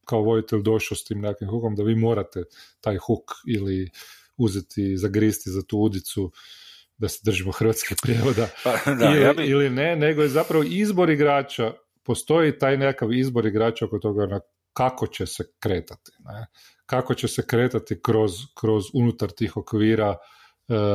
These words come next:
Speaker 1: i na temelju, ono što je po meni najbitnije, na temelju tog izbora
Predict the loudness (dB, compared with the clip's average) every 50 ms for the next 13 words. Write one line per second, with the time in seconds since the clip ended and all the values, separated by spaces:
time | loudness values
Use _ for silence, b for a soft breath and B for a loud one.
0 | 0 0 -2 -4 -6 -10 _ -2 0 2 2 4 4 2 2 0 -4 _ _ -2
1 | -2 -2 -2 -2 0 0 2 2 2 2 2 2 4 2 2 0 0 0 0 0
2 | 0 -2 -4 -8 -6 -4 -2 0 2 2 2 2 2 0 2 0 0 -2 0 -2
3 | 0 0 0 -2 b b b b b _ -4 -4 -2 2 2 2 4 4 4 2
4 | 2 0 2 0 0 0 0 -6 -6 -2 -2 -2 0 2 2 4 4 4 4 2
5 | 0